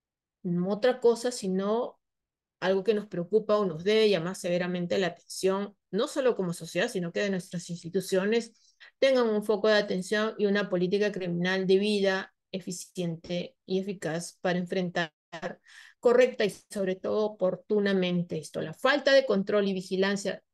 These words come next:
de determinadas zonas, particularmente en áreas con los menos recursos, ha permitido, lamentablemente, que estos agrupaciones avancen. Hay varios proyectos de ley, digamos, que s-,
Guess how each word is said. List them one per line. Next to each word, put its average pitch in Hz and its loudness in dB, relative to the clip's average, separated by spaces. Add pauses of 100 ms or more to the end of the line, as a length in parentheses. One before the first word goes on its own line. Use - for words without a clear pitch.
(120)
de 196 0
determinadas 190 0
zonas, 214 0
particularmente 196 0
en 190 0
áreas 202 0 (440)
con 202 4
los 196 0
menos 220 2
recursos, 214 -2
ha 208 -2
permitido, 202 6
lamentablemente, 190 2
que 175 -6
estos 185 0 (920)
agrupaciones 180 0
avancen. 170 -6 (380)
Hay 381 2
varios 208 2
proyectos 220 4
de 190 2
ley, 220 4
digamos, 196 2
que 208 -4
s-, - -12